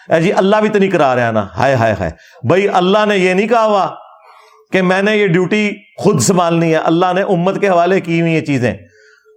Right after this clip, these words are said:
اللہ نے تو حسین ابن علی علیہ السلام کو بھی مظلومانہ شہید ہوتے ہوئے دیکھا ہے، دنیا کو اللہ نے بقدر ایفرٹ چھوڑا ہوا ہے۔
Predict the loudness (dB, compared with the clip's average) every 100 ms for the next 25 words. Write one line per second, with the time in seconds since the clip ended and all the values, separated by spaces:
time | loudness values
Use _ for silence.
0 | -2 0 0 0 0 0 0 0 0 0
1 | 0 0 0 0 -2 -4 -2 0 0 0
2 | 0 0 0 0 0 0 0 0 -2 -10
3 | -12 -2 0 2 2 0 0 -2 0 0
4 | 2 0 0 0 0 -2 0 -2 -2 -12
5 | -20 _ _ -8 0 2 2 0 2 2
6 | 2 0 -2 0 0 0 -2 -4 -2 0
7 | 0 0 0 0 0 -2 -6